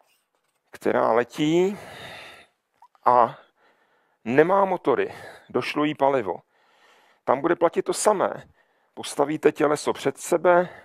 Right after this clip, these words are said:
zůstane tam stát. Hodíte ho, bude se pohybovat rovnoměrně přímočaře. Čili ano, inerciální soustava existuje. Je to vlastně jakákoliv klec nebo kabina, která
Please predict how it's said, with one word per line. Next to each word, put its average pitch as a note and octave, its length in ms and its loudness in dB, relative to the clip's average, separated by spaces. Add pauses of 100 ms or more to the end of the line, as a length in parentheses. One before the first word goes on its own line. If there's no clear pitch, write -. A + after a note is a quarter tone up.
zůstane D#3 440 -6
tam E3 180 -4
stát. D#3+ 480 -2 (400)
Hodíte B2+ 420 -4
ho, D3+ 120 -2
bude C#3 160 -4
se D3+ 140 -4
pohybovat C#3 520 -4
rovnoměrně C#3+ 460 -8
přímočaře. - 720 -8 (600)
Čili D3+ 200 -2
ano, C#3 300 2 (420)
inerciální F3 600 2
soustava F3 500 2
existuje. A#2 800 0 (1120)
Je - 80 -2
to C#3+ 140 -2
vlastně C#3+ 340 0
jakákoliv D#3+ 640 0
klec - 380 0
nebo D3+ 220 -2
kabina, B2+ 580 0 (420)
která C3 560 0